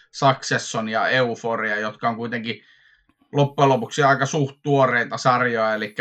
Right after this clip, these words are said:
viimeisen kuuden, seitsemän vuoden ajalla ne on striimipalvelut on räjähtänyt, ja sitten nämä uudet sarjat, jotka saa paljon huomiota, niin ne,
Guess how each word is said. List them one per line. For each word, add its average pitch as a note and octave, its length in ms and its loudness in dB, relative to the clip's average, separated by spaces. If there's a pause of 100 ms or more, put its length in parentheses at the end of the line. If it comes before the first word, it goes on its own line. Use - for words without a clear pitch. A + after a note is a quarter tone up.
viimeisen C3 380 -2
kuuden, C3+ 320 0
seitsemän A#2+ 480 -2
vuoden A2 240 -2
ajalla A2+ 360 0
ne A2 80 -6
on A2 100 -6
striimipalvelut A2+ 960 -2
on A2 160 -4
räjähtänyt, A2 680 0
ja G2 200 -8
sitten A2+ 320 -8
nämä A2+ 240 -2 (360)
uudet C#3 340 2
sarjat, B2+ 420 2
jotka A#2 260 -6
saa A#2 180 2
paljon A#2+ 400 -2
huomiota, A2+ 580 -6
niin A2 200 -6
ne, A2 220 -6